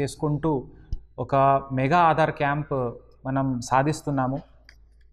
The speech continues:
అందరికీ నా విజ్ఞప్తి ఏముందంటే, కొత్త ఆధార్ కార్డ్ లేదా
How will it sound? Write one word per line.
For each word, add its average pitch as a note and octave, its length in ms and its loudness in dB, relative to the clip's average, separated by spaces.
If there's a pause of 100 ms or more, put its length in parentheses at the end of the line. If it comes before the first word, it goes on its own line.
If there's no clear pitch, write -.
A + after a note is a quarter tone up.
అందరికీ G3+ 440 4
నా F#3+ 140 4
విజ్ఞప్తి D#3 420 -2
ఏముందంటే, D3 640 -2 (340)
కొత్త D#3 240 2
ఆధార్ E3 360 4
కార్డ్ D3 320 0 (640)
లేదా E3 380 2